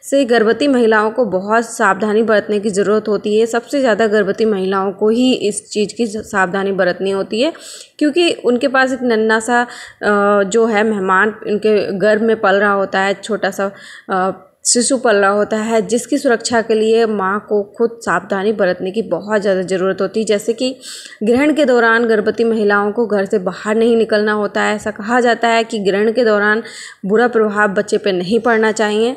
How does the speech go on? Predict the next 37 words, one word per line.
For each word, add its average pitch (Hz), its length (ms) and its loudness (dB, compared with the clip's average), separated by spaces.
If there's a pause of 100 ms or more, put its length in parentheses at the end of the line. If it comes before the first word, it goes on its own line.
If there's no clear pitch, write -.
साथ - 520 -2
ही 294 60 0
साथ 269 260 0
आपको 254 280 0
चॉपिंग, 240 440 -2
कटिंग 233 280 0
के 226 100 -2
काम 214 320 -2
भी 226 100 2
नहीं 202 380 0
करने 233 280 2
होते 226 380 0
हैं 226 240 -2
गर्भवती 202 380 0
महिलाओं 208 460 0
को 254 200 0 (440)
खासकर। 233 500 0 (800)
और 262 100 0
जब 302 160 2
सूतक 254 360 -2
काल 240 220 2
स्टार्ट 220 400 0
हो 214 140 2
जाता 202 300 0
है 220 280 -2 (340)
ग्रहण 240 260 2
के 247 120 2
दौरान, 208 360 2
तो 262 100 -2
सूतक 254 360 -4
काल 214 300 2
में 214 180 2
भी 226 100 2
सावधानी 202 520 -2
बरतने 202 400 0
की 247 160 -2
ज़रूरत 208 480 0